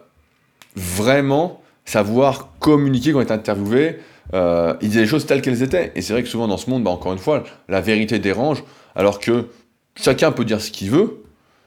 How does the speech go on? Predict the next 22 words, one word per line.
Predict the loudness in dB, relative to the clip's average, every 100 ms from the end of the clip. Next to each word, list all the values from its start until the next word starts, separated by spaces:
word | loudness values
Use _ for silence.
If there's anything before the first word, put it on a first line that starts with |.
| _ -2
et | 0
c'est | 2
juste | 0 -2 0
sa | 0
perception | 0 -2 -4 -4 0 2
à |
lui. | 2 0 -6 _ _ _ -6
J'en | -2
parlais | 0 2 2
avec, | 2 0 0
euh, | 2 4 4 2
Benjamin, | 2 2 2 0 0
pareil, | 0 -2 -2 -8 _ _ _
un | -4
des | -4
premiers | -2 0
membres | 2
de | 2
la | 0
team | -4
Superphysique, | -8 -6 -4 -4 -4
avec, | -4 -6